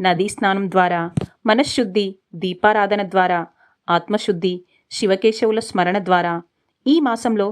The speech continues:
నియమాలు పాటించండి. ప్రతి ఉదయం స్నానం చేసి ఓం నమ శివాయ అని జపించండి. సాయంత్రం దీపం వెలిగించండి. కార్తీక పురాణం వింటూ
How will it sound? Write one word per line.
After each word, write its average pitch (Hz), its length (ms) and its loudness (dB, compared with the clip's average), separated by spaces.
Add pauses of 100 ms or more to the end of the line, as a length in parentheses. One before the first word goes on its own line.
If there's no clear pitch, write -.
(200)
నియమాలు 185 400 0
పాటించండి. 185 680 -2 (500)
ప్రతి 208 300 4
ఉదయం 202 320 0 (200)
స్నానం 190 400 0
చేసి 196 380 -2 (400)
ఓం 269 200 6
నమ 262 140 -2
శివాయ 208 460 0 (200)
అని 190 120 -2
జపించండి. 180 680 -4 (460)
సాయంత్రం 190 520 0 (240)
దీపం 175 340 0
వెలిగించండి. 190 640 -2 (520)
కార్తీక 247 400 4
పురాణం 226 420 2
వింటూ 196 280 0